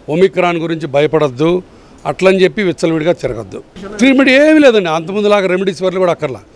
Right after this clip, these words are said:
Simple vitamin సి, తలనొప్పి ఉంటే కాస్త tablet డోలో, అంతమించి ఇంకేం అక్కర్లేదు. Proper hydration, బాగా నీళ్లు తీసుకోండి, అంతమించి ఇంకేం అక్కర్లేదు. ఏ వస్తుంటారో బాబు variants, మనుషులు ఎన్ని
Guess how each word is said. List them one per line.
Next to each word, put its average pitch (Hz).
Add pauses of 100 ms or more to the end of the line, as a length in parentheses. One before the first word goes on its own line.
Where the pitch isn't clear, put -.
(360)
Simple 175 (340)
vitamin 170
సి, 214 (460)
తలనొప్పి 175
ఉంటే 175
కాస్త 165
tablet 151
డోలో, 151
అంతమించి 147
ఇంకేం 151
అక్కర్లేదు. 151 (360)
Proper 175
hydration, 147 (400)
బాగా 165
నీళ్లు 160
తీసుకోండి, 147 (360)
అంతమించి 143
ఇంకేం 131
అక్కర్లేదు. 117
ఏ 226
వస్తుంటారో 240
బాబు 208
variants, 185
మనుషులు 170
ఎన్ని 175